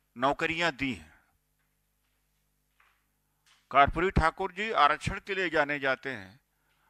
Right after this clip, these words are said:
आप आरक्षण पूरे देश में ख़त्म कर दे रहे हो। पैंतालीस यूनिवर्सिटी में एक एससी वाइस चांसलर, तीस यूनिवर्सिटीज हैं उत्तर प्रदेश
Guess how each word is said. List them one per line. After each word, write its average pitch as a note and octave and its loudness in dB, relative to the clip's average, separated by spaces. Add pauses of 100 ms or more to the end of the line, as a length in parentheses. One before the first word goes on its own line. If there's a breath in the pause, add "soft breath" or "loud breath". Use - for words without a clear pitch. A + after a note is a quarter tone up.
आप D#3+ 4
आरक्षण D#3 -2
पूरे D3 -2
देश B2+ -4
में D3 -6
ख़त्म D3 -10
कर D3+ -12
दे D#3+ -14
रहे E3 -16
हो। G3+ -20 (140)
पैंतालीस B2+ -4
यूनिवर्सिटी C#3 -10
में D3 -8
एक C3 -8
एससी D#3 -12 (640)
वाइस B2+ 0
चांसलर, C#3+ -12 (1200)
तीस A3+ -2 (1900)
यूनिवर्सिटीज F3 0
हैं E3+ 2
उत्तर E3+ -2
प्रदेश D#3 -4